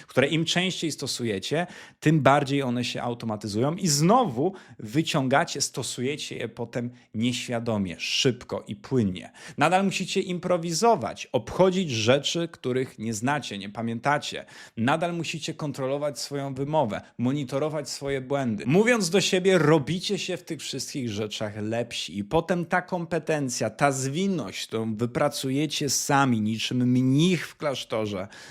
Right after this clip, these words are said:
zawsze znajdzie odzwierciedlenie w prawdziwej rozmowie, bo to jest dokładnie to samo, co robicie,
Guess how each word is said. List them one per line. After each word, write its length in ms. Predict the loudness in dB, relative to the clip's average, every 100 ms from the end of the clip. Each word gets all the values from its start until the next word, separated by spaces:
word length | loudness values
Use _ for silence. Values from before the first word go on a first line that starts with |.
| -6
zawsze 640 | 0 4 4 2 -2 -2
znajdzie 720 | -2 0 0 0 -4 -4 -4
odzwierciedlenie 960 | -2 -2 -2 -4 -4 -4 -6 -6 -6 -6
w 80 | -8
prawdziwej 640 | -4 -2 -2 -2 0 0
rozmowie, 500 | 0 -2 -4 -4 -4
bo 120 | -6
to 140 | -2 2
jest 220 | 2 2
dokładnie 720 | 2 0 4 4 4 0 -2
to 160 | -4 -4
samo, 360 | 0 2 0
co 240 | -2 0 2
robicie, 520 | 2 0 -2 -2 -2